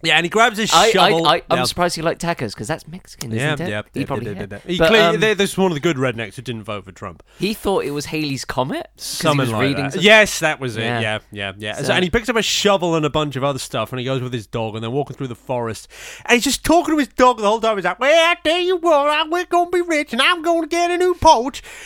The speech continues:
Speaker 1: And then he gets there, and I can't even, Aiden. What, what does he see?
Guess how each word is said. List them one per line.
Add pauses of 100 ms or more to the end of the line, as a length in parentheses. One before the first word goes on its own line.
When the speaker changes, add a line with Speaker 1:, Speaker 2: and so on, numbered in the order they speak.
(200)
Speaker 1:
And
then
he
gets
there,
and (120)
I
can't
even,
Aiden.
What,
what
does
he
see?